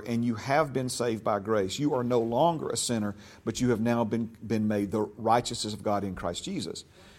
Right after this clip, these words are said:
But see, notice how Satan wants us to be double-minded in these things, where we, we try to see ourselves as both at the same time.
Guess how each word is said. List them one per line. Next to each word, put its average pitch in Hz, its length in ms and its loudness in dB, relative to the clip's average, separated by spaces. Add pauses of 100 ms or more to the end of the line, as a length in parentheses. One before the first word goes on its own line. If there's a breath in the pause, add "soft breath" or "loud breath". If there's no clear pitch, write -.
(140 loud breath)
But - 100 -12
see, 160 140 -2
notice 170 240 4
how 175 200 2
Satan 156 360 2
wants 135 180 -4
us 123 60 -10
to 131 80 -6
be 123 80 0
double-minded 123 840 0
in 113 140 -4
these 110 200 -4
things, 107 380 -8
where 107 120 0
we, 110 160 0 (180)
we 113 80 -4
try 123 260 2
to 107 140 2 (240 loud breath)
see 170 320 2
ourselves 123 480 6
as 104 140 2
both 120 320 6
at - 80 -10
the 95 60 -6
same 92 280 -8
time. 107 560 -2